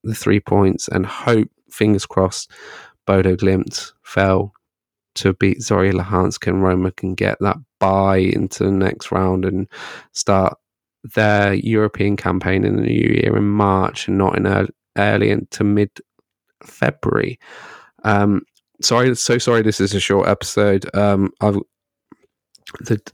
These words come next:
two guys, Imran and Sam, are sorry, sadly working. Uh, we would normally have a longer episode, uh, talking a bit more in depth into the games. Game, sorry,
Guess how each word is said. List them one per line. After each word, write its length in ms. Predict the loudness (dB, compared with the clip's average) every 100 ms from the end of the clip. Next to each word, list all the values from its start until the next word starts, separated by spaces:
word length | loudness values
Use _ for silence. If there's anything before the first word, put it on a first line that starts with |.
| _
two 180 | -2 0
guys, 480 | 2 2 0 -4 -14 _ _
Imran 560 | -2 2 2 2 0 -4 -10 -4
and 340 | -2 -2 -4
Sam, 460 | -2 0 0 -4 -4
are 240 | -2 -2 -4 _
sorry, 420 | -4 0 2 2 -2
sadly 380 | -6 -2 0 0
working. 520 | 0 0 0 -2 -2 -6 -16 -16 -16 -18 -6
Uh, 240 | -2 0 0 -2
we 140 | -2
would 260 | -2 -2 -2
normally 320 | -2 0 0
have 180 | 0 0
a 60 |
longer 320 | 0 0 0
episode, 640 | 0 -2 -6 -2 0 0 -2 -8 -8
uh, 240 | -2 -2 -2
talking 400 | -4 -4 -2 -4
a 60 |
bit 180 | -2 -2
more 280 | 0 0 2
in 140 | 0
depth 340 | 0 -2 -2 -6
into 260 | -6 -4
the 120 | -4 0
games. 920 | 2 2 0 -4 -10 _ -16 -16 -18 _ _ _ _ _
Game, 240 | -2 0 0
sorry, 500 | 0 2 4 2